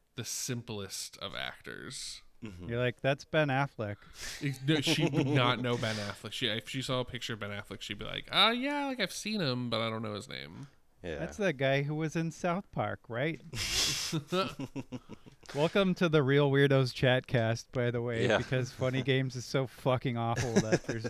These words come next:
Speaker 3: not much to say about it other than it's a miserable pile of nothing that
Speaker 2: Yeah.
Speaker 3: nobody should ever see.
Speaker 2: Fuck
Speaker 1: Yeah, if
Speaker 2: you,
Speaker 1: you haven't
Speaker 2: Michael
Speaker 1: noticed,
Speaker 2: Haneke. Fuck
Speaker 1: if
Speaker 2: you.
Speaker 1: you, if you haven't noticed, we've kind of, uh, just all in all given up.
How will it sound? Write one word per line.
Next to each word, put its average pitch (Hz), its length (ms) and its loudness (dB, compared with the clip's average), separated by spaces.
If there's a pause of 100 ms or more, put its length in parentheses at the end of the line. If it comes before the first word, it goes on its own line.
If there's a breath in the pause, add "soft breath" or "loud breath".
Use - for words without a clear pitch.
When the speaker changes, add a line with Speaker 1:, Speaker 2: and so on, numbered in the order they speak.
Speaker 3:
not 131 300 0
much 131 260 -2
to 139 80 0
say 131 240 2
about 117 300 2
it 120 120 0
other 120 260 -2
than 117 180 0
it's 117 200 -4
a 113 80 -6 (200)
miserable 117 840 -6 (120)
pile 113 440 -2
of 107 140 -6
nothing 113 540 -2
that 110 140 -2
Speaker 2:
Yeah. 113 140 0
Speaker 3:
nobody 110 300 0
should 117 180 -6
ever 113 300 -4
see. 113 400 -8
Speaker 2:
Fuck - 220 0
Speaker 1:
Yeah, 135 60 0
if 135 80 -2
Speaker 2:
you, 92 60 0
Speaker 1:
you 90 80 4
haven't 87 240 0
Speaker 2:
Michael 139 160 2
Speaker 1:
noticed, 135 320 -2
Speaker 2:
Haneke. 85 180 -4 (400)
Fuck 165 300 -4
Speaker 1:
if 135 60 -16
Speaker 2:
you. 151 160 -2
Speaker 1:
you, 139 200 0
if 139 120 -6
you 143 80 -2
haven't 131 200 -2
noticed, 117 320 -2
we've 117 180 -6
kind 110 220 -4
of, 104 200 -10
uh, 104 300 -6 (680 soft breath)
just 143 240 -2
all 123 360 -2
in 107 80 -8
all 101 220 -8
given 104 400 -8
up. - 300 -14